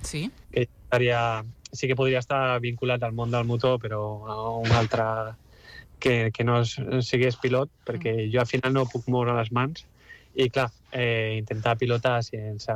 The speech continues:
Speaker 2: poder agafar un volant, difícilment.
Speaker 1: Totalment, però tu ara
Speaker 2: Sí.
Speaker 1: ens, ens explicaves que condueixes amb una mà, no? Amb una sola mà, amb una sola mà.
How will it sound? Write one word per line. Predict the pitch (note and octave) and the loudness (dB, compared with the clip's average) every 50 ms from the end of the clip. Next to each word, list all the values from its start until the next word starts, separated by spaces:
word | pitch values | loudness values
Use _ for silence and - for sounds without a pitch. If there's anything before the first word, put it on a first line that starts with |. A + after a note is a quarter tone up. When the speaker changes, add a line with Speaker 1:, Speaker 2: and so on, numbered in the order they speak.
| G#2+ | -4
Speaker 2:
poder | - A#2 A#2 A#2 A#2 | -2 0 0 2 2
agafar | A#2+ A#2+ B2 A#2+ - B2+ A#2 | 2 2 2 0 0 0 -2
un | A#2 | 0
volant, | A#2 A#2 A#2 A#2 A#2+ C3+ - - - - - - - - - - | 0 0 0 0 0 -2 -6 -10 -16 -20 -20 -20 -20 -20 -10 -2
difícilment. | - C3+ B2+ - - B2+ - - A2+ G#2+ G#2+ A2 G#2 A2 - - - | 0 0 2 2 0 -4 -4 -4 -8 -8 -8 -10 -10 -12 -14 -18 -14
Speaker 1:
Totalment, | - F3 D#3 - E3 F3 E3+ E3+ F3 | -12 -8 -4 -4 -4 -2 -2 -4 -4
però | E3 D#3 D3+ D3+ D3 | -2 -2 -2 -4 -4
tu | - E3 | -2 -2
ara | E3 E3 F#3 | 0 0 0
Speaker 2:
Sí. | F#3+ | -2
Speaker 1:
ens, | F3+ E3+ F3+ - | -4 -6 -6 -4
ens | F3 E3+ | -4 -4
explicaves | E3+ - - E3+ D#3+ - D#3 F3+ G#3 | -4 -4 -4 -4 -4 -2 -2 -2 -2
que | - A3 | -4 -4
condueixes | - F#3 E3+ D#3+ D3+ D#3 - G3+ - | -4 -2 -2 -2 -2 -2 -2 -2 -2
amb | F3+ D3+ D#3 | 0 0 0
una | D#3+ G3 | 0 2
mà, | G3 E3 E3+ A3 F#3+ | 2 0 0 0 0
no? | D#3 D3 A#3+ F#4+ G#4+ | 0 0 0 0 0
Amb | F#3+ D#3 D#3+ | 0 0 0
una | E3 F3+ | 0 0
sola | G3+ - G#3+ F#3 D#3 B2+ | 0 0 0 0 0 -2
mà, | C#3+ D3+ - | -4 -4 -4
amb | D#3+ D#3 D3+ | -2 0 0
una | D#3 E3+ A3 | 2 0 0
sola | - - F3 D3 | -2 -2 -2 -2
mà. | C3+ D3 F#3+ G3 D#3 | 0 0 0 -2 -4